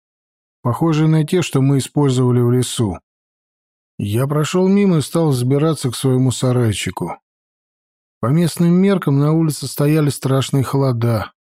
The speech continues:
градусов, наверное, пятнадцать по земному. Но этого хватало, чтобы оценить тот уют, который дарил мне мой новый прибор.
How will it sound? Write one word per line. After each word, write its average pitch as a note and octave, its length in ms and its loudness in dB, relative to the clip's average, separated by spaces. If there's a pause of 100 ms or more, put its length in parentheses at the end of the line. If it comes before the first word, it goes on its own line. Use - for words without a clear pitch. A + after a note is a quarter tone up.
(340)
градусов, G#2+ 640 -4
наверное, A#2 400 0
пятнадцать D3 560 -4
по A2+ 80 -2
земному. A2 640 0 (1000)
Но F#3 160 2
этого G3+ 320 0
хватало, E3+ 580 0
чтобы A#2 340 -2
оценить C3 460 0
тот C#3 260 -2
уют, C3 320 0
который C3 440 -2
дарил C#3+ 380 0
мне D#3+ 160 2
мой B2+ 220 2
новый B2 360 2
прибор. A2+ 580 -2